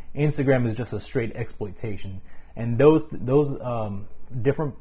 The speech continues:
platforms have different threat actors in them. They try not to muddy each other's waters. And there's a, there's a whole group behind this, there's a whole science behind this, and there is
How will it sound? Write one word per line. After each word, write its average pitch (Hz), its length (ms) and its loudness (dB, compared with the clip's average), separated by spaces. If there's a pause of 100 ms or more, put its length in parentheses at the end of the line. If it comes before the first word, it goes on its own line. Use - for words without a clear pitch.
(180)
platforms 160 580 0
have 113 260 -2
different 127 320 -2
threat 127 180 0
actors 110 380 0
in 117 180 -2
them. 98 220 -4 (220)
They 120 100 0
try 156 260 4
not 139 180 0
to 139 60 0
muddy 127 240 2
each 117 160 -4
other's 113 240 0
waters. 98 500 -6 (360)
And 123 100 2
there's 147 220 12
a, 139 100 6
there's 135 260 6
a 135 100 6
whole 147 220 4
group 139 240 2
behind 135 320 0
this, 131 160 -2
there's 113 140 -2
a 110 80 -2
whole 135 240 2
science 127 340 0
behind 123 300 -2
this, 123 140 -2 (380)
and 113 140 -4
there 117 220 2
is 107 180 -2